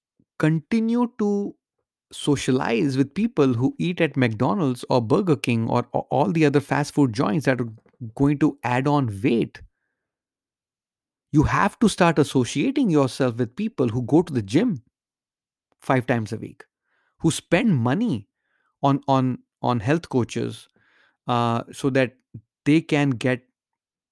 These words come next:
leaner and, and have a, have the six abs. So you have to immerse yourself in the environment. If you want to be an entrepreneur, you have to surround yourself with other entrepreneurs so that you can learn from them and, and, and share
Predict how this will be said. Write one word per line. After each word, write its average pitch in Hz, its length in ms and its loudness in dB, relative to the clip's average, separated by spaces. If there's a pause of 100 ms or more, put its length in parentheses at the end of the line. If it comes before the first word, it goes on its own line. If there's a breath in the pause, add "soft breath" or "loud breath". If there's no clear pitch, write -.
(100)
leaner 170 540 -2 (120)
and, 110 280 -4 (180)
and 107 240 -8
have 120 240 -2
a, 110 60 -6 (180)
have 127 260 -2
the 120 80 -8
six - 280 -4
abs. 98 380 -12 (1200)
So 190 160 6
you 165 180 6
have 135 280 -2
to 294 60 2
immerse 170 380 2
yourself 151 300 -2
in 143 100 -4
the 139 80 -4
environment. 135 600 -6 (520 soft breath)
If 147 160 -2
you 156 80 6
want 190 260 4
to 254 80 2
be 202 140 0
an 156 80 0
entrepreneur, 117 640 -4 (380 soft breath)
you 160 100 2
have 139 280 -2
to 202 80 -4
surround 151 540 -2
yourself 165 380 -4
with 143 160 -6 (160)
other 143 260 -2
entrepreneurs 123 760 -6 (420)
so - 160 -8
that 170 160 -4
you 175 80 -4
can 160 240 0
learn 208 220 0
from 113 240 -6
them 120 200 -4
and, 165 220 -4
and, 151 220 -4 (200)
and 147 140 -4
share 196 400 0